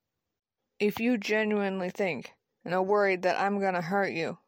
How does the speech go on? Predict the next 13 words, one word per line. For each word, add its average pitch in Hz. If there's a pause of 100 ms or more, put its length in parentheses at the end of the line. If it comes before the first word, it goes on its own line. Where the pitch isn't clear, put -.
(680)
then 185
I'm 208
doing 196
something 165
wrong. 156 (1600)
She -
rubs 190
his 220
arm. 180 (1120)
No, 233
you're 226
not, 226
though. 170